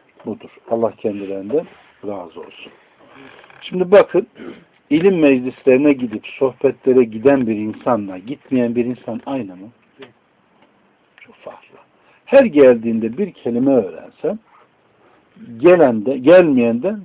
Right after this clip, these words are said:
bir kelime nedir? Alimsin. Ya, o bilmiyor, sen bilen birisin.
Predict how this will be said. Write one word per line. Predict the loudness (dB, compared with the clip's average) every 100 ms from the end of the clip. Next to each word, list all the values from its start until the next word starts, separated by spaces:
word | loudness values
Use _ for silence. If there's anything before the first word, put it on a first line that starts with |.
| -6
bir | -6
kelime | -4 -6 -4 -4 -4
nedir? | -4 -6 -16 _ _ _ -20 -18
Alimsin. | -14 -14 -14 -20 _ _ _ _ _ _ _ _ _ _ _ _ _ _ _ -18
Ya, |
o | -14 -12
bilmiyor, | -8 -2 2 2 0 _ _ _ _
sen | -8 -8
bilen | -12 -16 -16
birisin. | -20 -20 _ _